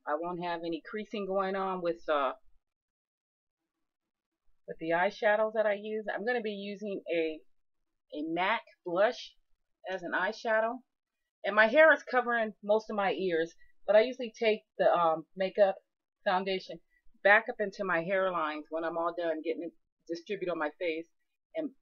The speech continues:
back onto my earlobes and, of course, down my neck. Now, you have to go ahead and put some powder on and kinda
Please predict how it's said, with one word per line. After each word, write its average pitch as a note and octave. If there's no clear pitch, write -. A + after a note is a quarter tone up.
back E3
onto E3
my D3+
earlobes D3+
and, D#3+
of -
course, F3+
down E3
my D#3
neck. D#3+
Now, F#3+
you G#3+
have C4
to B3+
go G#3+
ahead G#3
and G3
put G3+
some F3+
powder A3
on A#3+
and E3+
kinda F#3